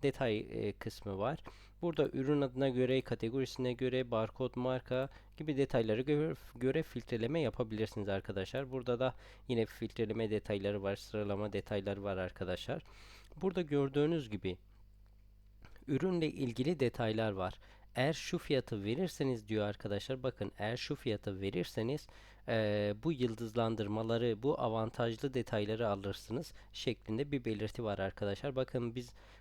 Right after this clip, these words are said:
burada, eee, şu fiyata getirmişiz ve gördüğünüz gibi iki yıldız almış ürün. Burada üç yıldız almış,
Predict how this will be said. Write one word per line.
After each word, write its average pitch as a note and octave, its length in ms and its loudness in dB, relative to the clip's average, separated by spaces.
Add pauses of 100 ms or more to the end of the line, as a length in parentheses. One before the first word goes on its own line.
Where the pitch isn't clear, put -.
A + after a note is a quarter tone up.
(120)
burada, B2 380 4 (240)
eee, G#2 1040 2
şu - 200 -2
fiyata C3 380 2
getirmişiz A#2 760 -2 (300)
ve D3 60 4
gördüğünüz B2+ 500 2
gibi A#2+ 300 -6
iki - 240 -2
yıldız G#2+ 340 2
almış F#2+ 360 -2
ürün. F2 200 -4 (680)
Burada D3+ 360 2 (120)
üç - 220 -4
yıldız A2+ 320 2
almış, F#2+ 540 0